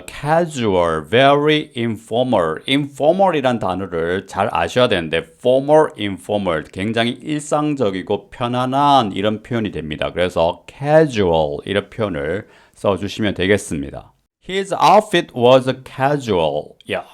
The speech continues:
이 그 사람 외투가 굉장히 캐주얼하더라 이렇게 이야기할 때 His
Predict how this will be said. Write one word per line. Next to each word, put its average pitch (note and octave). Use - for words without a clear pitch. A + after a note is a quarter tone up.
이 C3+
그 C#3
사람 D3
외투가 G2
굉장히 G2
캐주얼하더라 A#2
이렇게 E2+
이야기할 C#2+
때 E2
His A#2+